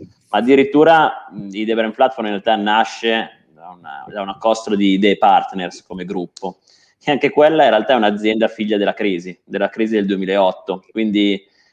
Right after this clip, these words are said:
diciamo che con la parola resilienza siamo abbastanza affini in generale. Per fare un overview rapida, in realtà Idea,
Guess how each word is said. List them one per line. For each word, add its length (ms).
diciamo 400
che 360
con 120
la 80
parola 320
resilienza 640
siamo 220
abbastanza 480
affini 580
in 140
generale. 560
Per 140
fare 260
un 220
overview 420
rapida, 760
in 80
realtà 200
Idea, 380